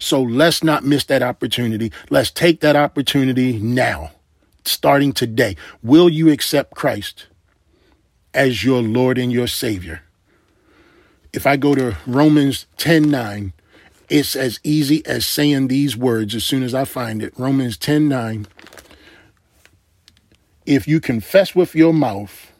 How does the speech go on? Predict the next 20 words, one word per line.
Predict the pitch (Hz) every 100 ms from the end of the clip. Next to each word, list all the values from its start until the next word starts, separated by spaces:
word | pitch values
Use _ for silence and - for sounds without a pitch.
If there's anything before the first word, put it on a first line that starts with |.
| _
that | 113 104
Jesus | 101 131 160 156 - -
is | 147 131
Lord | 123 117 113 -
and | 120 107
believe | 107 135 156
in | 151
your | 151 147
heart | 120 - -
that | 117 104
God | 127 135
raised | 117 131 131
him | 135 131
from | - 131
the | 127
dead, | 113 110 95 98 92 _ _ _ -
you | 117 131
will | 127 120
be | 123 127
saved." | - 113 90 87 -